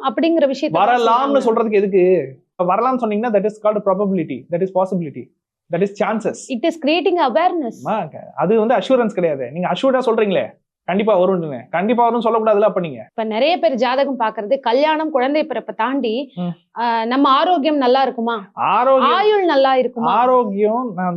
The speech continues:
Speaker 2: சொல்றதை கேளுங்க. இப்போ ஒரு கஸ்டமர் ஃபோன் பண்றாங்க டி என் ஏ அஸ்ட்ராலஜர் கிட்ட, ஜாதகத்தை பாக்குறோம், "ஹெல்த் சம்பந்தப்பட்ட விஷயத்துல எங்களுக்கு ஏதாவது ஒரு கான்ஷியஸ், எங்களுக்கு ஏதாச்சும் ஒரு அவேர்னஸ் கொடுங்க சார்" அப்படின்னு சொல்லிட்டு சொல்றோம்.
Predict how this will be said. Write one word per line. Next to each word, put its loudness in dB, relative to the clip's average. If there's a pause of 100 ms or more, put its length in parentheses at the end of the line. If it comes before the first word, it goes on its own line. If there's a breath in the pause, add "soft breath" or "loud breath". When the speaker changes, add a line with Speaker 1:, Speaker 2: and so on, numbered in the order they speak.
Speaker 2:
சொல்றதை -2
கேளுங்க. -8 (300)
இப்போ 2
ஒரு 2
கஸ்டமர் -2
ஃபோன் 0
பண்றாங்க -2
டி -6
என் -2
ஏ -4
அஸ்ட்ராலஜர் -8
கிட்ட, -8 (1000)
ஜாதகத்தை 0
பாக்குறோம், -2 (380)
"ஹெல்த் -2
சம்பந்தப்பட்ட -4
விஷயத்துல -4
எங்களுக்கு -6
ஏதாவது 0
ஒரு -2
கான்ஷியஸ், -6
எங்களுக்கு -6
ஏதாச்சும் -2
ஒரு 2
அவேர்னஸ் -2
கொடுங்க -4
சார்" -4
அப்படின்னு -6
சொல்லிட்டு -6
சொல்றோம். -4